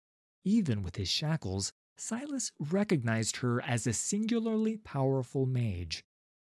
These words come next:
and over time, the two forged an unusual and secretive bond.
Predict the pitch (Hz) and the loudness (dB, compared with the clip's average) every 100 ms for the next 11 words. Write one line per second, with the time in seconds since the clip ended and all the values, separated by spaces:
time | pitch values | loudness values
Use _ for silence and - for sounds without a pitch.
0 | _ _ - 104 92 95 - 165 113 101 | _ _ -2 0 0 -4 -4 -2 -2 -4
1 | - _ _ _ 156 - 240 247 - 175 | -8 _ _ _ -4 0 0 0 -2 -2
2 | 165 170 151 - - - 180 175 - 175 | 0 0 0 -4 -6 -2 0 0 2 2
3 | 175 196 214 143 104 92 90 - 113 110 | 4 2 2 0 -2 -2 -4 -4 -4 -2
4 | - 196 - 98 87 78 - 131 104 90 | -2 -2 -4 -8 -8 -10 -8 -6 -6 -8